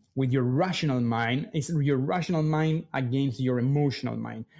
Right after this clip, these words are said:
Why? Because it's the same, like, when you're watching a movie,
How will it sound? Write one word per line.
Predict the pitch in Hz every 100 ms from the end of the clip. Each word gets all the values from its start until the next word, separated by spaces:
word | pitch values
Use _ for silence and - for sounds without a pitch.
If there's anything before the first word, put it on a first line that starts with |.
| 151
Why? | 165 156
Because | 131 156 214
it's | 208
the | 214
same, | 202 214
like, | 190 139
when | 147
you're | 165
watching | 156 170 170 139
a |
movie, | 151 214 135 127